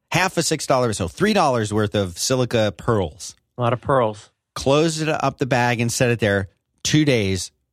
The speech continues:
Speaker 1: wrote the time and date on it, wouldn't touch it. That was the, one of the toughest things in my life 'cause I kept wanting to open it up and turn it on.
Speaker 2: Of course you did.
Speaker 1: At the end of this, I take it out and I, uh, I, I plug it in.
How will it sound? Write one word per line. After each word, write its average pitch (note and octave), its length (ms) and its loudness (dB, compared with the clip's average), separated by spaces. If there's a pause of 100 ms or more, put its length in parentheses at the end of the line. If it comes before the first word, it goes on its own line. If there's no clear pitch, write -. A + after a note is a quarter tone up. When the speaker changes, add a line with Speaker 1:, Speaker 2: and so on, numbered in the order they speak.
Speaker 1:
wrote A#2 240 4
the - 60 -8
time B2+ 340 0
and A#2+ 80 0
date A#2 220 0
on G#2+ 140 0
it, G#2 100 -4
wouldn't A2+ 240 0
touch G2 220 0
it. C#2 160 -8
That A2+ 120 2
was A#2 140 0
the, G#2 220 -8
one A#2+ 160 2
of G#2+ 40 2
the - 60 0
toughest A2 380 -2
things G2+ 200 -2
in F#2 60 -4
my F2 80 0
life F2 180 -2
'cause F#2 140 -6
I G#2 60 -2
kept G#2 200 -4
wanting F#2 180 0
to F2+ 60 0
open F2 260 -2
it E2+ 100 -2
up D#2+ 200 -4
and D#2+ 100 -6
turn E2 200 -2
it D#2+ 40 -2
on. D#2 200 -4 (100)
Speaker 2:
Of - 120 -12
course - 320 0
you A#2+ 60 -2
did. G2 280 -6 (360)
Speaker 1:
At B2 160 0
the C3 120 0
end D#3 160 0
of E3+ 60 -6
this, A2 360 -4 (720)
I A#2 140 0
take A#2 240 -2
it C3 80 2
out F2+ 240 -2 (480)
and G2 600 0 (1000)
I, F#2 300 -2
uh, D2 280 -8 (140)
I, G2 100 -2 (140)
I F#2+ 80 -6
plug G2+ 320 -6
it A2+ 80 -2
in. F2 240 -4